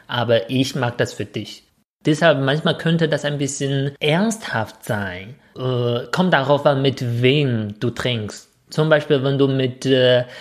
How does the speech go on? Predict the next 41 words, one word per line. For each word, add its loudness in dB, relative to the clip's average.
Studenten, 0
mit 2
deinen 2
Freunden 0
trinkst, -8
du -2
kannst -2
schon 0
ein -4
bisschen -2
frech -2
sein 0
und 0
meinen, 2
„Oh, 2
ich -2
kann 0
nicht 0
mehr, 2
äh, 0
ich, 0
du 4
trinkst -2
aus, 0
ich 0
wie 4
ich -8
mag.“ -6
Das 2
ist 2
ein 2
bisschen -4
frech, 0
aber 0
darfst 2
du -2
sagen, -2
weil 2
ihr 2
Freunde -2
seid. -4